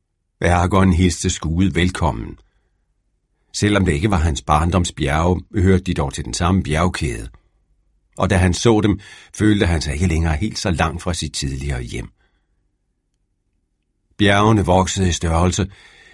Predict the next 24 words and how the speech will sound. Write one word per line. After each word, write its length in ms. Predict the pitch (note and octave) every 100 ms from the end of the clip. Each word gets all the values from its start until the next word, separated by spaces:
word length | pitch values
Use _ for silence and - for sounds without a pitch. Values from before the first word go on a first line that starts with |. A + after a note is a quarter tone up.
| -
indtil 320 | F2+ D#2+ D2+
de 80 | C#2
sneklædte 600 | - D#2+ D#2 F#2 E2+ E2+
klippetinder 720 | - D#2 D2+ D#2+ F#2+ F2+ F2+
tårnede 460 | - E2+ E2+ F2 E2+
sig 120 | C#2
op 160 | D2+
foran 500 | - - D2 C#2+ C2
dem, 200 | C2 C#2 - _ _ _
som 180 | - D#2+
en 120 | D#2
fæstningsmurs 840 | - F2+ - F2 F#2+ F2 D2+ C#2
ødelagte 600 | - D2 F2+ C#2 - C#2
forsvarsværker. 840 | - E2 E2 E2+ D2 B1+ A1+ - G1+ _ _ _ _ _ _ _ _ _ _ _ -
Ned 240 | E2+ F#2+ F#2
ad 100 | F#2
deres 300 | F#2 F2+ F2
mørkegrønne 680 | F#2+ F#2+ F#2 G#2+ G2 F#2 F2+
sider 480 | - B1 D#2+ E2+
tumlede 540 | E2 - F2 F2+ F#2+ F#2
dusinvis 720 | F2 - A2+ G2+ G2 G2 D#2+
af 100 | D2+
hvide 420 | - D#2 E2+ F2
vandløb 480 | A#1+ D#2 E2+ E2+